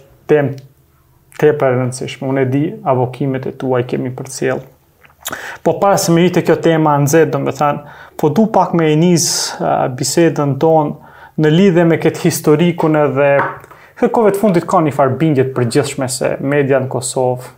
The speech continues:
janë media më të mira që kemi, kemi në rajon. A, shumica thonë për shkak të prezencës ndërkombëtare, po kam edhe shok të cilët janë idealistë gazetarë, jo thonë se edhe për shkak të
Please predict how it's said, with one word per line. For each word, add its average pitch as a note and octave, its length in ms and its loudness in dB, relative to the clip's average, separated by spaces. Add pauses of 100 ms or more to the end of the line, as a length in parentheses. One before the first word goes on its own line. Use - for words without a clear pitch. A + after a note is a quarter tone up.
(440)
janë D3 160 0
media B2+ 360 0 (120)
më D3 140 -2
të C#3+ 80 -2
mira B2+ 260 0
që - 220 -14
kemi, - 260 -14 (480)
kemi B2+ 240 -2
në A#2+ 120 -2
rajon. A#2+ 280 -2 (800)
A, C#3 160 2 (480)
shumica D#3+ 480 0
thonë D#3+ 160 -2
për D3 140 -2
shkak D3 280 -2
të C#3 140 0 (720)
prezencës C#3+ 560 -2
ndërkombëtare, C3+ 680 -2 (380)
po C#3 140 0 (100)
kam D3+ 220 2
edhe C#3+ 180 2
shok D3 240 -2
të C#3 160 -2
cilët C#3 220 -2
janë C#3 160 -2
idealistë C3+ 500 0
gazetarë, B2+ 480 0
jo C#3 60 2 (100)
thonë C3 180 -2
se B2+ 160 -8
edhe B2 220 -6
për B2+ 100 -8
shkak C3 160 -6
të C3+ 100 0